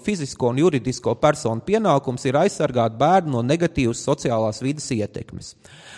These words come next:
Lai mazinātu negatīvas sociālās vides ietekmi, valsts sociālās politikas uzdevums ir veidot labvēlīgu kultūrvidi un popularizēt veselīgu dzīvesveidu. Valsts budžetā tam atvēlami līdzekļi. Ja? Tātad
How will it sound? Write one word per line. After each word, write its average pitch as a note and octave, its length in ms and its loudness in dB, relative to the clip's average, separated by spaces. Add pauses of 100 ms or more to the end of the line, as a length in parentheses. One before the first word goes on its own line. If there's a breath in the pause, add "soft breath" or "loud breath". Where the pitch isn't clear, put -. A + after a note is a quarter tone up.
(160 loud breath)
Lai D#3+ 140 6
mazinātu B2+ 760 4
negatīvas B2+ 640 0
sociālās A#2 640 2
vides C3 320 -4
ietekmi, A#2 480 0
valsts E3 480 4
sociālās A#2+ 680 2
politikas C3+ 580 2
uzdevums A2+ 560 0 (320 loud breath)
ir C#3+ 160 4
veidot E3 560 6
labvēlīgu A#2+ 800 6
kultūrvidi F#3+ 720 6
un C3 80 2
popularizēt G3+ 840 4
veselīgu F3+ 580 2
dzīvesveidu. A2 880 0 (320 loud breath)
Valsts D3 400 4
budžetā G3 480 6
tam B2 240 4
atvēlami F#3 560 4
līdzekļi. G#2+ 800 -4
Ja? F3 160 6 (160)
Tātad B2 460 2